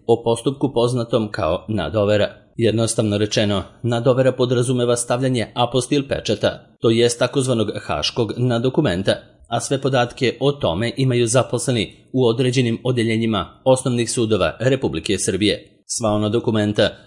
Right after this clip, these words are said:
koje bi prema pravilima trebalo da budu predata nadležnim institucijama,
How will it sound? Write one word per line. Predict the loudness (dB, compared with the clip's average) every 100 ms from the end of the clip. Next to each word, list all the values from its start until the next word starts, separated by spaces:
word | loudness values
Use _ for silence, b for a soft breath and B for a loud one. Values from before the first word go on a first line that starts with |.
| B B
koje | 2 4
bi | 4 2
prema | 0 0
pravilima | 0 0 2 2 0
trebalo | 0 2 4 4 2 2
da | 2 2
budu | 4 0 0
predata | 0 0 0
nadležnim | -2 -2 0 0 0 -2 0
institucijama, | -4 -2 -2 -2 -2 -2 -2 -6